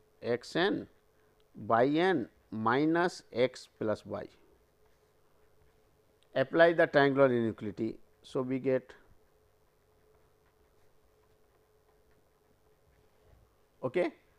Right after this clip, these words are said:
and then this goes to zero, this goes to zero as n tends to infinity.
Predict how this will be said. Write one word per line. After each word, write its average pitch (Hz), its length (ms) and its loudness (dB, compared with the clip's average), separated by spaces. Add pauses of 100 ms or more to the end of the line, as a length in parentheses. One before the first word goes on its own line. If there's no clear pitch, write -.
(200)
and 127 260 0
then 147 300 4 (400)
this 120 200 -4
goes 139 300 0
to 143 180 -6
zero, 135 400 0 (840)
this 131 240 -4
goes 127 300 -2
to 147 200 -4
zero 143 380 0 (680)
as 131 200 2
n 139 160 0
tends 135 280 0
to 143 120 -6
infinity. 143 640 -4